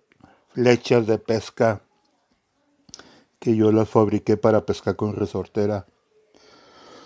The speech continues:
<coughs> Aquí están las de práctica,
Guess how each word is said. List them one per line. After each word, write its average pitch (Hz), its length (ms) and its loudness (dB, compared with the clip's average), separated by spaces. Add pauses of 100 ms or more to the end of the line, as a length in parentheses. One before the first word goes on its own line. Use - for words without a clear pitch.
(540)
<coughs> - 1000 2 (600)
Aquí 107 280 -4
están 110 300 -2
las 110 120 2
de 104 100 0
práctica, 110 760 -4